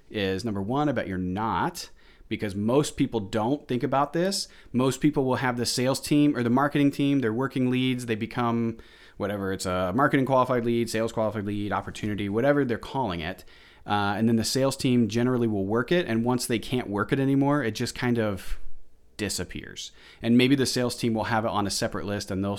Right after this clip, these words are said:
they'll hit 'em up six months from now, maybe a year from now. But for the most part, it's almost like we have this one-way street of marketing contacts and they're coming over, they get past the sales,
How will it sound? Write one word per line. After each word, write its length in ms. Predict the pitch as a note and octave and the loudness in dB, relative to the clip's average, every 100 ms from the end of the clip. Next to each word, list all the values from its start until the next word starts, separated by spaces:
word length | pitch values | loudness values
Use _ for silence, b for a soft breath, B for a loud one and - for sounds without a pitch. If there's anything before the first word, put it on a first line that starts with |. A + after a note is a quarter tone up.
| - | -4
they'll 180 | A#2+ A#2 | -2 -2
hit 140 | A2+ | -2
'em 120 | G#2 | 0
up 260 | G2 G2 - | 0 0 -4
six 260 | - G#2+ G2+ | -6 -4 -4
months 280 | F#2+ F#2+ - | -4 -6 -8
from 180 | F#2+ | -4
now, 220 | F#2 F2 F2+ | -4 -2 -4
maybe 200 | F#2 G2 | -4 -4
a 20 | |
year 280 | F2+ F2+ F#2 | -4 -4 -6
from 160 | F2+ | -6
now. 260 | F2 F2 F2 B B B B | -4 -4 -4 B B B B
But 300 | A2 A#2+ - | 2 2 4
for 80 | C#3 | 4
the 80 | C#3 | 6
most 280 | D#3+ - | 4 2
part, 340 | - G#2+ G#2+ - B B | 2 4 2 -2 B B
it's 160 | B2 D3 | -4 2
almost 260 | D3 E3+ | 4 4
like 140 | C#3+ B2 | 2 0
we 100 | A#2+ | 0
have 140 | A#2 | 0
this 160 | A2 - | -2 -4
one-way 480 | G2 B2+ C3+ B2 A2+ | -2 2 2 2 0
street 640 | - - A2 A2 F2 - - | -4 -6 -4 -4 -6 -14 -6
of 460 | A2 G2+ F#2+ - - | -2 -2 -4 -10 -12
marketing 680 | A2+ A2 A2+ A#2+ A#2 A2+ A2 | -4 0 0 0 0 0 0
contacts 680 | A2 G#2+ G2+ G#2+ G#2+ G#2 - | -2 -2 -2 -2 -2 -2 -2
and 80 | G2+ | -4
they're 80 | G2 | -2
coming 280 | A#2 A2 | -2 0
over, 300 | G#2 G2+ G2+ G2 | 0 -2 -2 -4
they 100 | G2+ | -4
get 160 | G#2 | -4
past 280 | - A2+ G#2 | -4 -4 -4
the 80 | G#2+ | -6
sales, 520 | - A2 G#2+ G#2 G2+ | -4 -2 -2 -4 -6